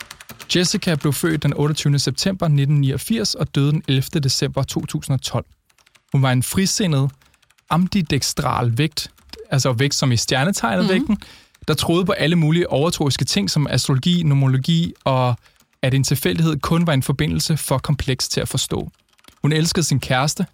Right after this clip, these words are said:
Speaker 1: Joshua, meget højt. Denne samtale er mellem sorgramte Joshua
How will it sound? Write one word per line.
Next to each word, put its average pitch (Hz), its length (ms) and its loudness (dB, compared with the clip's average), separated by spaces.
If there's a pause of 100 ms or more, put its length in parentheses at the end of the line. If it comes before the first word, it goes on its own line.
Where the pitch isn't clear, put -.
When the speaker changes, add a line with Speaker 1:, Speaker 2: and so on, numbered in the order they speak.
(120)
Speaker 1:
Joshua, 190 360 0 (400)
meget 113 240 0
højt. - 300 -6 (500)
Denne 165 200 2
samtale 143 640 0 (140)
er 131 200 2 (340)
mellem 127 300 2
sorgramte 151 840 0
Joshua 160 400 0